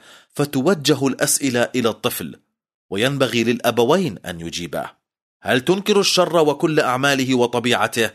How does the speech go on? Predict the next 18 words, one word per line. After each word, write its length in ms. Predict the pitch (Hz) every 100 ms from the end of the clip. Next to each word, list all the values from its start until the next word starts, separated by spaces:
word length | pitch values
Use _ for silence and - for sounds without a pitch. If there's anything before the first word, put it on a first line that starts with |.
| _ _ _ _ _
فيجيب 460 | 113 98 95 113 101
الأبوان: 600 | 95 90 90 98 117 123 _
"أجل"، 440 | 101 131 101 90 78 _
نيابة 360 | 101 101 113 90 95
عن 240 | 78 87
الطفل. 440 | 78 - - 98 _ _ _ - -
"هل 180 | - 127
تؤمن 320 | 120 156 147
بالله 520 | 147 135 135 123 135 131
الآب 400 | 123 139 147 127
وبيسوع 640 | 117 120 113 - 139 110
المسيح 520 | 113 113 - 131 -
ابنه 440 | 147 143 131 170 170 - _
وبالروح 500 | 120 117 117 135 -
القدس 500 | 127 - 156 170 147
وبالكنيسة 600 | 117 120 110 123 139 -
المسيحية 560 | 117 113 - 117 147 123
الواحدة؟" 760 | 104 120 127 135 147 185 _